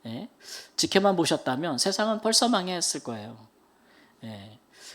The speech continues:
우리가 그것을 뭐 대표적으로 보여주는 것이 노아의 홍수 심판 아니겠습니까? 아담이 타락한 지 얼마 지나지 않아서, 몇 세대 가지 않아서 인간의 죄악으로 인해서 망할 수밖에 없는, 심판할 수밖에 없는 그런 세상인데, 하나님의 은혜로서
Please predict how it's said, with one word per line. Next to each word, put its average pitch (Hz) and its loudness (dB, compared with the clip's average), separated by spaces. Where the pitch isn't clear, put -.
우리가 196 6
그것을 180 6
뭐 139 -2
대표적으로 175 4
보여주는 139 0
것이 123 -4
노아의 160 6
홍수 156 -4
심판 190 -6
아니겠습니까? - -6
아담이 160 6
타락한 190 2
지 180 0
얼마 160 0
지나지 139 -2
않아서, 117 -2
몇 131 0
세대 190 6
가지 165 2
않아서 127 -2
인간의 226 8
죄악으로 180 6
인해서 160 -2
망할 170 4
수밖에 202 2
없는, 120 -4
심판할 226 0
수밖에 - -4
없는 156 -2
그런 180 2
세상인데, 147 -2
하나님의 220 6
은혜로서 202 6